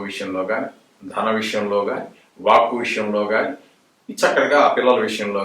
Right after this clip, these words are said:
కానీ మనకి చాలా చక్కటి శుభపరిణామాలన్నీ కూడా గురువు గారు అందిస్తూ ఉంటారు. మీరు రూపాయి ఆశిస్తూ ఉన్న దగ్గర, ఆ, రెండు రూపాయలు వచ్చేటువంటి అవకాశం ఉంటుంది. అలాగే పిల్లలకేవో మరి ఓ, మీరు ఎయిటీ పర్సెంటో, ఎయిటీ ఫైవ్ పర్సెంటో వస్తాయేమో మార్కులు అని ఆలోచనలో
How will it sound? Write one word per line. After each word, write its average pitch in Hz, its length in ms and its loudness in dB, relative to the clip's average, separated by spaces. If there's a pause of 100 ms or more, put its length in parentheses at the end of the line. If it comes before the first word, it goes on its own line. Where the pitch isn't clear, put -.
కానీ 214 160 -2 (240)
మనకి 123 260 -4
చాలా 110 220 4
చక్కటి 110 320 -2
శుభపరిణామాలన్నీ 104 920 -2
కూడా 101 160 -2 (120)
గురువు 117 260 -8
గారు 104 180 0 (320)
అందిస్తూ 104 340 -8 (120)
ఉంటారు. 104 260 -2 (300)
మీరు 123 160 2 (120)
రూపాయి 135 280 4 (100)
ఆశిస్తూ 123 340 0 (100)
ఉన్న 127 180 0
దగ్గర, 123 180 2 (460)
ఆ, 107 40 2 (200)
రెండు 139 220 2
రూపాయలు 156 280 8
వచ్చేటువంటి 113 380 0
అవకాశం - 400 -2
ఉంటుంది. 95 320 -18 (320)
అలాగే 151 240 6 (100)
పిల్లలకేవో 139 560 6 (480)
మరి 117 180 2 (140)
ఓ, - 20 4 (300)
మీరు 135 160 4 (100)
ఎయిటీ 143 280 4
పర్సెంటో, 139 360 4 (140)
ఎయిటీ 131 240 0
ఫైవ్ 123 180 4
పర్సెంటో 120 380 -2 (100)
వస్తాయేమో 110 500 2 (120)
మార్కులు 104 360 2 (320)
అని 110 160 -2 (460)
ఆలోచనలో 117 440 2